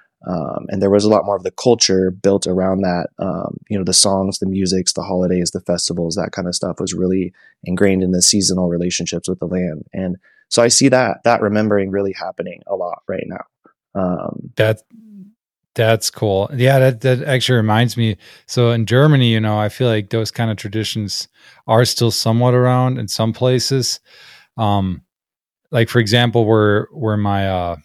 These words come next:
Speaker 2: my dad lives in their little town, they have, like, a communal bake oven where you can just go and bake your bread, like, as a community and do a ton of loaves in there. It's pretty sweet.
Speaker 1: Oh, that's awesome. Yeah. And, and it was fun. Like, I lived in an eco village,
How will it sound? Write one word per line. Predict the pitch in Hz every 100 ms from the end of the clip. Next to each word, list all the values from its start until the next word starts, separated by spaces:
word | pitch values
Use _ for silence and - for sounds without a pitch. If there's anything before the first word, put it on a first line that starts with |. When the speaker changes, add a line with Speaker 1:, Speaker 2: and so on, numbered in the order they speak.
| -
Speaker 2:
my | 104 101
dad | 107 117
lives | 110 104 - - -
in | 113
their | 104 110
little | 107 101 95 87
town, | - 104 98
they | 95 95
have, | 104 101
like, | 98 92
a | 92
communal | - 104 107 113 110 95
bake | 78 95 117
oven | 110 85 82 87 - _ -
where | 101
you | 95
can | 98
just | 92 - -
go | 101 104
and | 98 87 120 151 135 -
bake | 98 104
your | 98
bread, | 82 92 101 90
like, | 87 90 - 117
as | 92
a |
community | 92 95 98 101 90 90
and | 87 82 - - - _
do | - 92
a | 87 _
ton | - - 113
of | 101
loaves | 98 107 101 101
in | 87
there. | 82 80 - _ _ _ _ _ _ _ _
It's | -
pretty | - 110
sweet. | 87 - 101 95 87 _ _ _ _ _ _ _ _ _ _ _ -
Speaker 1:
Oh, | 107
that's | 107
awesome. | 87 90 - - - _ _ _ _ _ -
Yeah. | 143 101
And, | 123 131
and | 143 151
it |
was | 165 160
fun. | - 156 151
Like, | 127
I | 135
lived | 151 147
in | 131
an | 104
eco | 107 127
village, | 120 131 131 127